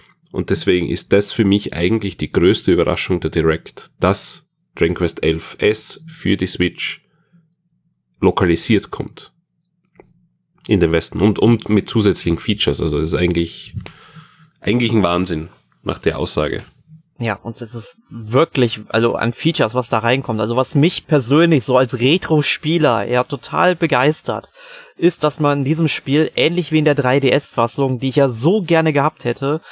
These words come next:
Speaker 2: dann auch den Grafikstil wechseln kann. Also man kann von diesen modernen drei D, äh, Grafiken z-,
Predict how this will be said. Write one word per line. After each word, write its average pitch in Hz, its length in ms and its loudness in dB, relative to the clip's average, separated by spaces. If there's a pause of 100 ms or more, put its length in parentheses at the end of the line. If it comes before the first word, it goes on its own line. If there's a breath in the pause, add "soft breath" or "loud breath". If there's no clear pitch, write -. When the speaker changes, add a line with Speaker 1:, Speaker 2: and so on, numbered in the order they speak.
(320 loud breath)
Speaker 2:
dann 135 140 2
auch 131 120 2
den 143 140 2
Grafikstil 120 720 0
wechseln 110 320 -4
kann. 107 200 -6
Also 107 140 -2
man 120 180 0
kann 151 280 -2
von 135 180 0
diesen 135 340 0
modernen 143 800 0
drei 120 260 0
D, 147 480 2 (500 loud breath)
äh, 156 120 4
Grafiken 143 640 0
z-, - 200 -14